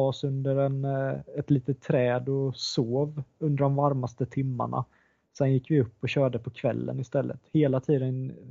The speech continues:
höll vätskenivån bra, liksom. Och, ja, men jag tycker att vi, vi, vi sköt oss väldigt professionellt, skulle jag säga. Även om planeringen ibland kan <laughs> verka som att vi inte har koll på läget, så tycker jag ändå att vi på något sätt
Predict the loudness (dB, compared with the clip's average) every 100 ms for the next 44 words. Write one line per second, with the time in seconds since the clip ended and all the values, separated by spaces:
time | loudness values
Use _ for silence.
0 | -4 -2 0 -2 -4 -10 -6 -2 -2 -2
1 | -4 -4 -4 -6 -4 0 0 -2 -6 -6
2 | -6 -6 -8 _ -20 _ _ _ -4 0
3 | 0 -2 -4 -4 -2 -2 -2 -8 -12 -8
4 | -8 -8 -8 -6 -2 0 0 -2 -6 -6
5 | -6 -6 -4 -8 -10 _ _ -2 -2 -2
6 | -4 -2 -4 -8 -8 -6 -4 -6 -10 _
7 | 0 0 2 -2 0 0 2 2 2 -2
8 | -4 -2 -4 -4 -6 -6 -4 -2 2 0
9 | 0 -2 -2 -2 -2 0 2 0 -6 _
10 | -6 -6 -8 _ -10 -8 -10 -10 -8 -8
11 | -8 -8 -6 -6 -6 -4 -2 -2 -2 -8
12 | -10 -10 -10 -8 -6 -4 -6 -6 -8 -8
13 | -10 _ -6 -6 -6 -8 -10